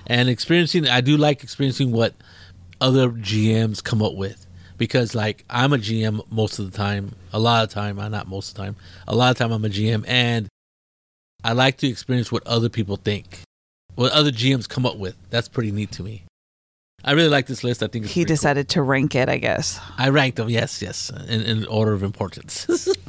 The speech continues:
Speaker 1: But I think everybody has different things, though, that you like, w-, why you play role-playing games. There's a lot of things,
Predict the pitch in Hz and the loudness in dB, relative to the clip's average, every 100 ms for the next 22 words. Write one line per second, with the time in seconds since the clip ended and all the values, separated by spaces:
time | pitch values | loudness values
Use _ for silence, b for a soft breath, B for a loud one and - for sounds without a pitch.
0 | 330 - - - - - B B B - | -10 -8 -12 -14 -16 -18 B B B 0
1 | 180 180 175 226 196 196 185 165 156 135 | 4 4 4 2 4 4 6 4 2 0
2 | 139 - 151 - 143 147 135 127 120 117 | -4 0 -2 0 0 2 2 2 2 0
3 | - 117 113 120 120 - - 90 - 107 | 0 2 4 2 -2 -12 -20 -18 -16 -14
4 | - 117 117 123 139 165 151 160 170 185 | -10 0 2 4 2 2 2 2 0 0
5 | 190 247 233 113 113 113 113 120 113 | 0 -4 -6 -2 2 2 0 -4 -6